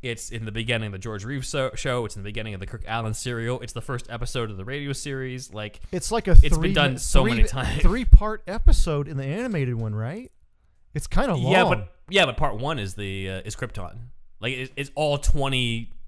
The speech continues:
Speaker 1: to tw-, twenty-five to thirty
Speaker 2: Yeah,
Speaker 1: minutes
Speaker 2: it's,
Speaker 1: <laughs>
Speaker 2: it's,
Speaker 1: of the first
Speaker 2: they,
Speaker 1: episode.
Speaker 2: they
Speaker 1: I'm like,
Speaker 2: spend
Speaker 1: really?
Speaker 2: their time on Krypton in the animated show. I've,
Speaker 1: Yeah.
Speaker 2: I've gone back and watched it since Man of Steel, so
Speaker 1: Yeah.
Speaker 2: I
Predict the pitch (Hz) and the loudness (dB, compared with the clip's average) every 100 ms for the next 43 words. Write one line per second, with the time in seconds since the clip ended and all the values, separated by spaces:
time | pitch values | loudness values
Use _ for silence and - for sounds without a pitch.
0 | - - 143 113 - - - 160 139 131 | -14 -10 -8 -8 -8 -10 -4 -4 -4 -6
1 | 117 - 131 120 113 - 135 202 226 131 | -10 -8 -6 -6 -6 -4 -2 0 -2 -4
2 | - 185 - - 190 - - 151 143 175 | -4 -4 -6 -8 -6 -4 -4 -4 -4 -2
3 | 160 190 - - 113 98 190 226 - - | 0 2 2 -2 -6 -4 -2 2 4 6
4 | 196 202 185 156 175 196 165 127 127 160 | 6 2 -4 0 0 0 -4 -6 -8 -10
5 | - 143 120 117 123 156 127 110 131 127 | -8 -6 -6 -6 -6 -6 -8 -6 -4 -4
6 | 143 - - _ - 131 131 185 165 160 | -6 -12 -18 _ -10 -8 -4 0 2 2
7 | 135 139 135 - 127 - 123 - 120 113 | 0 -4 -6 -8 -8 -4 -4 -4 -4 -4
8 | 104 - 120 98 - - - - 135 117 | -6 -8 -6 -8 -12 -20 -20 -10 -6 -6
9 | 107 120 98 123 | -6 -10 -10 -10